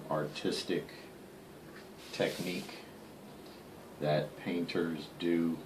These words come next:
The painter that is the most famous for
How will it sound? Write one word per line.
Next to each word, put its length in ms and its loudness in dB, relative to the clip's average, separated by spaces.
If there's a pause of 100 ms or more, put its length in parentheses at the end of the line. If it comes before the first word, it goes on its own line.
(380)
The 80 4
painter 720 6
that 320 6
is 500 4 (880)
the 80 2
most 680 6 (2250)
famous 600 2 (260)
for 320 4